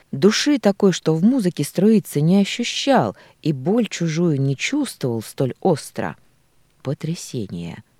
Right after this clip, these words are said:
Она настоящее открытие. Её нельзя трогать. Ада — бутон нераскрытый,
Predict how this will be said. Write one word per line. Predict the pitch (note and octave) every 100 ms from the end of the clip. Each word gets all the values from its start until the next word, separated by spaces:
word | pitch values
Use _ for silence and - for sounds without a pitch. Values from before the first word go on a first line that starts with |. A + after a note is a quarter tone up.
| _ _ _ -
Она | C3 C#3 G#3
настоящее | D#3+ - D3+ D#3 F3 - F3 E3+
открытие. | E3 - - G#2 - D#2+ E2 - _ _ - - -
Её | F3 G3+
нельзя | A3 A3 F#3 G#2
трогать. | - - B1+ - - - _ _ _ - - _
Ада — | F3+ A3+ D#3 G2+ _ _ _
бутон | C3 G3 _ C#4 G3
нераскрытый, | A#2+ B2 D#3 - F3 C3 - G2+